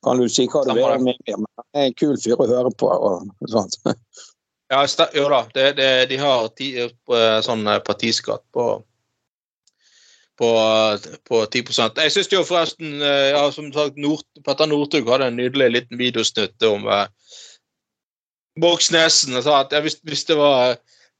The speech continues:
Speaker 2: hvis du, hvis det er briller du trenger, skal du faen meg, solbriller du trenger, skal du faen meg få dem meg gratis. Og så, eh, <laughs> så sa han at de brillene til, de der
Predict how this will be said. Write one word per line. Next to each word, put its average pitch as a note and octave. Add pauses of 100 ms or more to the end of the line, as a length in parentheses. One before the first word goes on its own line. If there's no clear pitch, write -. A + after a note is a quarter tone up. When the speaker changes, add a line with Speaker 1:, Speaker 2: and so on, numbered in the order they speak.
(440)
Speaker 2:
hvis D#3+
du, F3+
hvis F3
det F#3
er D#3
briller G3+
du E3+
trenger, C3+
skal F3
du D#3+
faen F3
meg, E3+
solbriller F#3+
du C#3+
trenger, B2+
skal F3
du D3+
faen F#3+
meg F3
få F3+
dem D3
meg C#3
gratis. C3 (500)
Og C#3
så, D#3+ (180)
eh, B2+
<laughs> -
så E3+
sa G3
han E3+
at D3+ (400)
de F3+
brillene E3
til, D3+
de E3+
der D3+